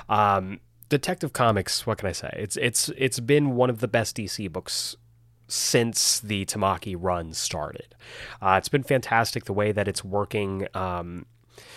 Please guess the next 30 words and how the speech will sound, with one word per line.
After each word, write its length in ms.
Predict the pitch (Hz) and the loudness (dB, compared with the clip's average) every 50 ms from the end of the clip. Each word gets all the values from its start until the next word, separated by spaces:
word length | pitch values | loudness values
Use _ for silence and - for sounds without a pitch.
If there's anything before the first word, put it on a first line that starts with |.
| - - - - - | -18 -18 -18 -14 2
both 500 | - 156 160 165 160 - - - - - 151 - - - - | 4 6 6 6 6 2 -2 -6 -6 -6 -6 -6 -6 -8 -6
kind 200 | - - 151 147 | -2 0 2 2
of 300 | 143 120 107 - - - - _ _ _ _ _ _ _ _ _ - | 0 0 -2 -6 -10 -12 -16 _ _ _ _ _ _ _ _ _ 6
in 100 | 143 139 | 6 6
opposed 520 | 135 - - 131 123 135 135 123 - - | 6 4 4 4 4 4 4 2 0 0
to 220 | - 147 139 131 | 2 4 4 4
as 140 | 120 107 95 | 4 4 4
well 160 | 101 107 107 | 2 2 2
as 140 | 110 104 - | 2 0 -2
tangentially 720 | - - 104 98 95 107 104 104 101 - - 104 104 101 95 | -2 -2 -2 0 0 0 0 0 -2 -2 -2 -2 -2 -2 -2
with 440 | 90 87 92 98 101 110 - - | -2 0 0 0 0 0 -2 -2
the 100 | - 120 | -2 0
main 260 | 113 113 117 120 117 113 | 2 4 2 2 2 2
Batman 440 | 123 123 120 120 127 123 123 123 | 2 2 2 2 2 0 0 2
book. 300 | 113 120 123 127 127 - | 2 2 2 2 2 2
Like, 140 | - 113 - | -2 2 6
there's 160 | - 139 120 | 6 6 6
no 340 | 156 175 180 185 180 170 156 | 4 6 10 10 12 12 12
way 320 | 139 120 113 107 101 101 101 | 12 10 8 6 4 4 4
that 220 | 95 98 95 90 | 2 2 4 4
both 180 | 113 110 98 - | 4 2 2 0
of 80 | 104 | -4
these 160 | 92 101 92 | -6 -4 -6
books 240 | 92 - 107 98 - | -2 -4 -4 -2 -2
are 60 | 107 | -2
happening 360 | 92 98 98 92 - 98 101 95 | 0 0 -2 -2 -2 -2 -2 -2
at 100 | 95 - | -2 -2
the 80 | 101 | -4
same 280 | 95 - 98 95 95 90 | -4 -2 -2 -2 -2 -2
time, 460 | - 92 90 92 101 117 135 151 151 | 0 2 2 4 4 2 2 0 -4